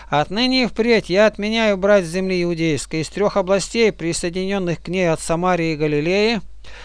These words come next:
от нынешнего дня и на вечные времена. Иерусалим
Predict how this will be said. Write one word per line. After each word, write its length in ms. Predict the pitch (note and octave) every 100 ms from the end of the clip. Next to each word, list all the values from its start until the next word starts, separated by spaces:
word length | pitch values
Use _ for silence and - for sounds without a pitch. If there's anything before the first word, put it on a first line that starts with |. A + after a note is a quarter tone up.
| -
от 220 | - D3 D#3
нынешнего 640 | G#3+ A#3+ A#3 - A3 G#3+
дня 260 | F#3+ G#3 G#3+
и 180 | G#3+ D#3
на 140 | C#3+
вечные 560 | C#3+ E3+ - F3+ F#3 F#3
времена. 560 | F#3+ F#3 C3 F3 E3+ - - - - - - -
Иерусалим 800 | A3+ C4+ D4 C#4 C4+ B3 B3 B3+